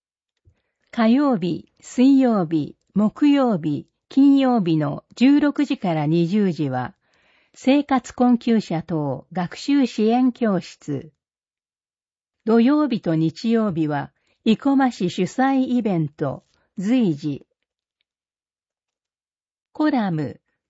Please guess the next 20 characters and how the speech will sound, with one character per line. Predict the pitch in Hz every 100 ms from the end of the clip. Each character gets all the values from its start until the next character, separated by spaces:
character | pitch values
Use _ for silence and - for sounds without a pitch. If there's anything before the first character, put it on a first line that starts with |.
| _ _ _ _
週 | - 269 302
間 | 302 294 294
ス | -
ケ | - 294
ジ | 247 214
ュ | 180
ー |
ル | 160
の | 156 147
一 | 147 - 277
部 | 240 180
を | 135
詳 | 165 - 240 294
し | -
く | -
紹 | 185 - 156 160
介。 | 156 151 135 175 _ _ _ _ _ _ _ _ _ _ _ _
東 | - 233 285 - 285
生 | 254
駒 | - 185 151 -